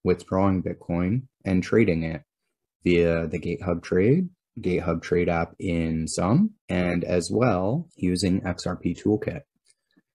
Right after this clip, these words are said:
So if I've missed anything or you have any questions, uh, feel free to reach out. I am available on Twitter via at Code Ward one, or I'm also in the Casino Coin Discord. If you have any comments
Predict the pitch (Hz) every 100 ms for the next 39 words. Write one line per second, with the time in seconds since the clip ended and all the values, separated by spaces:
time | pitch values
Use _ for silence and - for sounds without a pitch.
0 | _ _ _ - 101 92 98 - 101 -
1 | 98 92 110 185 - 147 139 135 117 127
2 | 160 190 - 104 92 90 92 110 135 139
3 | - - - 147 208 - - _ _ _
4 | - 110 98 - 101 - 113 123 147 151
5 | - 85 95 - - 95 95 110 117 113
6 | 110 107 104 - 92 92 92 87 95 92
7 | 127 190 _ _ 95 95 87 - 90 -
8 | 90 85 87 85 87 87 156 226 - _
9 | _ _ _ _ 98 95 95 98 - 113
10 | 110 110 120 - 101 98 - 104 110 90
11 | - 92 117 - _ _ _ _ _ _
12 | _ _ 98 98 101 110 143 143 101 92
13 | 123 196 - -